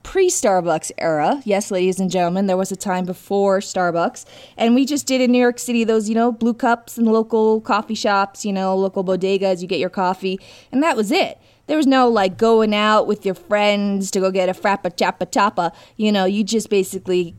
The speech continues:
got your coffee and went. It wasn't, like, a social thing as it has become.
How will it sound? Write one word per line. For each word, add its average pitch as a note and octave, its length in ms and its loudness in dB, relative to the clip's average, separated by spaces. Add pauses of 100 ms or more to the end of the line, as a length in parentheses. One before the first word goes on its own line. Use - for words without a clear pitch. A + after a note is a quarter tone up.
got F#3+ 160 0
your G3 100 -2
coffee F#3 460 -2
and E3+ 160 -2
went. F3+ 320 -4
It E3 80 -4
wasn't, F3+ 320 -2
like, E3+ 160 -4
a E3 60 -4
social G3 500 -2
thing E3 240 -4
as D#3+ 180 -6
it E3 140 -4
has D#3 240 -4
become. - 640 -6